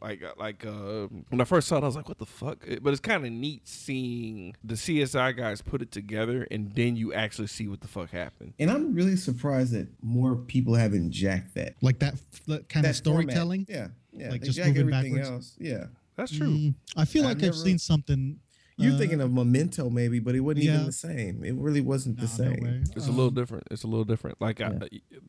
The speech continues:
Speaker 1: that's one thing I think, uh, Duffy did very well was, um, these type of scenes, I think, is when his writing shined. Uh, and I think that's kinda the only time when it shined.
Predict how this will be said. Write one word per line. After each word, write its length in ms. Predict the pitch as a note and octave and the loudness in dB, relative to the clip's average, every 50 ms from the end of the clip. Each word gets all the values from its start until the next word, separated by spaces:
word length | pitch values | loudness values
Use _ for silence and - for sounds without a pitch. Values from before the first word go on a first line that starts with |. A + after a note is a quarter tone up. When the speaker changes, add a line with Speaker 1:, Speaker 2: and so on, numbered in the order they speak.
| - - A#2 | -20 -6 2
Speaker 1:
that's 220 | C3 D#3 F#3+ E3+ - | 4 4 4 4 4
one 200 | C#3+ D3+ D3+ D3 | 4 4 4 4
thing 200 | D#3 C#3+ C3 C3 | 2 0 0 0
I 60 | A#2+ | -4
think, 320 | A2+ - B2 A#2 G#2+ - - | -4 -6 -8 -8 -8 -8 -6
uh, 500 | A2 G#2+ G#2+ G2+ G2+ F#2+ F2+ F2 C#2+ A#1 - - - - - - _ - - B2 | -6 -4 -4 -4 -4 -2 -4 -4 -6 -8 -10 -12 -14 -16 -20 -20 _ -20 -10 0
Duffy 320 | A2+ A#2+ A#2 - - A2 G#2+ | 2 2 2 2 -2 -8 -8
did 240 | G#2 G#2 G#2 G#2 B2+ | -4 -4 -4 -4 -6
very 340 | G2 G#2 G2 G2+ G#2+ G#2+ G#2 | -8 -8 -8 -6 -6 -6 -6
well 420 | G2+ G#2+ G#2+ G#2+ A2+ A2+ A#2 A#2 B2+ | -6 -6 -6 -4 -4 -4 -6 -6 -8
was, 340 | - A2+ A#2 G2 G2+ G#2 G#2 | -6 -4 -2 -2 -2 -2 -4
um, 560 | G#2 F#2+ F2 D#2 D2 D2 C2+ B1+ A#1 G1+ - G2 G#2+ | -6 -6 -6 -6 -8 -8 -10 -12 -14 -16 -16 -4 0
these 240 | B2 C#3 D3 C3+ - | 2 2 2 2 -2
type 220 | - C#3+ A#2 G#2 | -2 -4 -4 -4
of 80 | A2+ G#2 | -6 -8
scenes, 420 | - A2 G#2+ G2 F#2 F#2 F2 E2 | -6 -6 -6 -6 -8 -10 -10 -8
I 100 | - G2+ | -8 -8
think, 200 | - - G#2+ F#2 | -6 -8 -10 -10
is 120 | G2+ F2+ F#2+ | -10 -12 -10
when 180 | F#2 A2 G#2 | -10 -8 -8
his 240 | G2+ G#2+ G#2+ G#2 A2 | -6 -6 -8 -8 -8
writing 500 | A2 G2+ G#2+ G#2+ A2 A2 G#2+ G#2 G#2+ A2 - _ | -8 -8 -8 -6 -6 -6 -6 -8 -10 -10 -12 _
shined. 580 | - - - A#2 B2 C3 C3+ C3+ C3+ C#3 - - _ | -12 -8 -6 -6 -4 -4 -6 -6 -8 -10 -14 -10 _
Uh, 260 | G#2+ G#2 G#2 G2+ G2 G2 | -6 -6 -4 -4 -6 -6
and 100 | F#2 G#2 | -8 -10
I 40 | G#2+ | -10
think 260 | - - A#2 A#2 - - - | -10 -10 -10 -12 -12 -14 -12
that's 220 | A2+ A2+ A2+ - | -10 -10 -10 -10
kinda 380 | - - A#2+ A#2 A2+ G2 D#2+ - | -10 -8 -6 -6 -6 -6 -8 -8
the 80 | - - | -6 -6
only 360 | G2+ G2+ F#2+ A#2+ B2+ B2 A2+ A2 | -4 -2 0 2 2 2 0 -2
time 340 | - A#2+ A2 G#2 G2+ G2 | -4 -8 -8 -8 -8 -8
when 120 | G2+ G#2 F#2 | -8 -8 -8
it 80 | E2 | -10
shined. 420 | - - - F#2 A#1+ A1+ A1 - | -10 -10 -10 -10 -10 -12 -14 -16